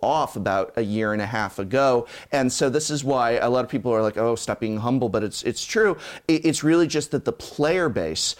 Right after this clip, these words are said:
caught on to this format. The player base really, really is excited. The player base are the ones showing up with all these huge, uh, numbers at side events every, that, that are able to support it.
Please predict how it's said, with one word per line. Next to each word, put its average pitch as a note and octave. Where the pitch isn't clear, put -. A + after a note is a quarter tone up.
caught D3
on B2
to A#2
this G#2
format. G#2+
The -
player E3
base F#2+
really, C#3+
really A#2+
is G#2+
excited. G#2+
The F#2
player D3+
base B2+
are A#2
the A#2
ones A2
showing A#2+
up G#2+
with B2+
all A#2
these A2+
huge, D3+
uh, A#2+
numbers A#2+
at -
side B2
events A#2+
every, B2+
that, A#2
that B2
are A#2
able A#2
to A2
support A#2
it. B2+